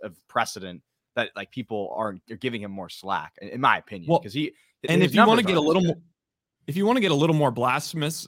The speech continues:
Speaker 2: even, 'cause, I mean, obviously, I still think Mahomes is the best quarterback in the league, but there
Speaker 1: Yeah.
Speaker 2: is something to winning a,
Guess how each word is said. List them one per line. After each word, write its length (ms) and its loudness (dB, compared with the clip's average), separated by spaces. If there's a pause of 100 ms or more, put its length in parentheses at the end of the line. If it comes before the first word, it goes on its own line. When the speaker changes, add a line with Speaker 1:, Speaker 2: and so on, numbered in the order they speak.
Speaker 2:
even, 520 -2
'cause, 160 -2
I 140 4
mean, 160 2
obviously, 540 -4
I 140 -12
still 280 -12
think 220 -14
Mahomes 220 -10
is 60 -8
the 60 -12
best 200 -10
quarterback 360 -6
in 60 -6
the 60 -4
league, 180 -4 (300)
but 320 4
there 300 6
Speaker 1:
Yeah. 100 0
Speaker 2:
is 120 0
something 840 0
to 600 2 (240)
winning 360 2
a, 120 -2